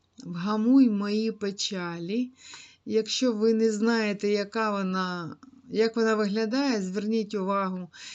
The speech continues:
на ліву руку Богородиці. Вона прикладена до неї голов-, до голови, головні думки. Зверніться до Божої Матері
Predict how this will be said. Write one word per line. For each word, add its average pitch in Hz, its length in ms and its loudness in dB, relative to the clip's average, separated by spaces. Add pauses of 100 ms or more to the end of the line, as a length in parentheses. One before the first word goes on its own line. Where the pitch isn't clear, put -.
(260)
на 214 240 2
ліву 214 480 2
руку 240 380 2
Богородиці. 208 1120 -2
Вона 185 460 -2
прикладена 214 960 -2
до 196 180 -4
неї 214 1040 -2 (640)
голов-, 208 680 4
до 208 360 -2
голови, 208 880 0
головні 196 540 -2
думки. 190 680 -4
Зверніться 226 640 4
до 190 160 -2
Божої 208 480 -2
Матері 190 560 -4